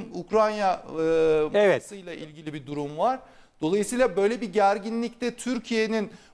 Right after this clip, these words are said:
Speaker 1: bu kararın bugün çıkmasında veya bu kadar radikal olmasında gelişen süreçte bir etki var mı? Yani Rusya ile Amerika
Speaker 2: Evet,
Speaker 1: Birleşik Devletleri
Speaker 2: anlaşıldı.
Speaker 1: arasında
Speaker 2: Ali Çınar.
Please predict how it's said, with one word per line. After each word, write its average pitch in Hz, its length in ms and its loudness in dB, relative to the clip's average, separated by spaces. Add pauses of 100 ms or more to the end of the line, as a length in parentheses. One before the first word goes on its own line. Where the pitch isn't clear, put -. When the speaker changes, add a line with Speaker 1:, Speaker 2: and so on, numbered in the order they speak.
Speaker 1:
bu 170 300 -2
kararın 190 500 4
bugün 214 340 -4
çıkmasında 202 920 0 (340)
veya 175 280 4
bu 175 80 -12
kadar 196 340 2
radikal 190 420 0
olmasında 190 580 -2
gelişen 160 460 0
süreçte 196 480 -4
bir 180 160 -2
etki 190 280 -4
var 226 180 6
mı? 180 120 -10
Yani 151 240 -4
Rusya 214 420 0
ile 147 240 0 (360)
Amerika 156 240 2
Speaker 2:
Evet, 165 200 6
Speaker 1:
Birleşik 214 220 -14
Devletleri 220 180 2
Speaker 2:
anlaşıldı. 226 580 4
Speaker 1:
arasında 233 220 0
Speaker 2:
Ali 196 220 2
Çınar. 196 160 0